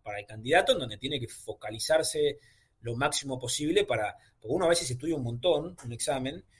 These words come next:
eh, y tiene un mal día, y por más que sabía un montón y tuvo un mal día, bueno, son cosas que pasan en la vida, ¿no? Entonces, hay que tratar de llegar lo más,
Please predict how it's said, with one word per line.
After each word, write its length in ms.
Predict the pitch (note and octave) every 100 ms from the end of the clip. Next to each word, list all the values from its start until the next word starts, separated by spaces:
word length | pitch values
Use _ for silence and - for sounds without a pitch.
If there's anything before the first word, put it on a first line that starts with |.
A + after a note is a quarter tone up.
| _ _
eh, 180 | A#2 A2
y 80 | B2
tiene 140 | D#3
un 60 | D#3+
mal 120 | D#3
día, 300 | F#3+ C#3 - - _
y 100 | A2+
por 160 | - C#3
más 100 | F3
que 100 | -
sabía 240 | C3+ E3+
un 100 | D#3
montón 280 | C#3 C#3 G3+
y 80 | -
tuvo 160 | F#3+
un 60 | F3+
mal 160 | E3+
día, 180 | F#3+ E3
bueno, 160 | B2 C3
son 140 | D3+
cosas 200 | E3+ -
que 80 | C#3+
pasan 220 | D#3 -
en 80 | C#3
la 60 | C#3+
vida, 160 | A#2
¿no? 60 | A#2+
Entonces, 360 | C3 C#3+ B2+ - _ _ _ -
hay 160 | C#3
que 100 | D3
tratar 280 | C#3+ C3+ D#3
de 80 | D#3
llegar 240 | A#2+ C#3
lo 100 | D3
más, 140 | C3+